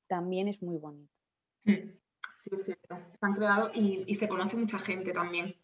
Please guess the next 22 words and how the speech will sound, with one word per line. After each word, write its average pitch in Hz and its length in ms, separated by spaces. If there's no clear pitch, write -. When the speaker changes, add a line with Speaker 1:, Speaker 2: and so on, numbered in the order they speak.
Speaker 2:
gente 208 280
similar 185 520
a 175 140
ti, 202 580
que 185 120
te 180 80
apoya 185 440
y 185 80
que 180 60
te 185 80
entiende. 185 720
Te 214 240
quería 196 240
preguntar, 262 320
porque 208 180
ahora 190 180
que 233 60
estás 247 240
hablando 254 380
de, 175 280
de 175 220
que, 180 80